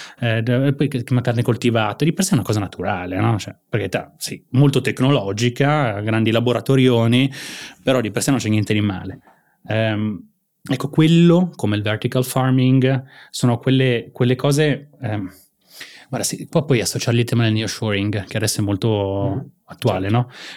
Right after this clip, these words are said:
Speaker 1: Quindi, perché sono di-, dei laboratori che non richiedono terreno, ma possono essere messi all'interno di luoghi metropolitani e produrre alimenti.
Speaker 2: Esatto, nearshoring per, eh, i non addetti,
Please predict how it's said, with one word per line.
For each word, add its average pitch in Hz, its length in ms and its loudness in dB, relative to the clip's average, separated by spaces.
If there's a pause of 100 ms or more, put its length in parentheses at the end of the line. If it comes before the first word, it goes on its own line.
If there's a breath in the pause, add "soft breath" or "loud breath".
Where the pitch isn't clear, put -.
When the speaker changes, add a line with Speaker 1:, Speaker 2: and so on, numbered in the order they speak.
Speaker 1:
Quindi, 110 280 2
perché - 220 0
sono 127 220 2
di-, 120 160 -2
dei 120 180 2
laboratori 139 560 2
che 120 120 -2
non 107 120 0
richiedono 110 380 0
terreno, 113 640 -2
ma 117 140 -4
possono - 260 -2
essere 117 260 -2 (100)
messi 143 460 2
all'interno 117 640 2
di 104 80 -2
luoghi 120 260 2
metropolitani 120 920 -2 (220 loud breath)
e 127 100 -6
produrre 135 400 2
alimenti. 98 640 0
Speaker 2:
Esatto, 87 300 -14
nearshoring 98 640 -4
per, 95 260 -2
eh, 90 320 -2
i 87 80 -4
non 95 240 2
addetti, 95 580 -2